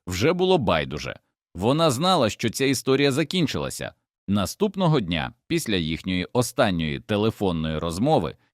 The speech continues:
Кирило знову зателефонував. На цей раз його голос був не таким впевненим, як раніше.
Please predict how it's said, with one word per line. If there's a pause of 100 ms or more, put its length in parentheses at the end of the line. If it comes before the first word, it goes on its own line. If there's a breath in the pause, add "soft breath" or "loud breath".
(140)
Кирило
знову
зателефонував. (380)
На
цей
раз
його
голос
був
не
таким
впевненим,
як
раніше.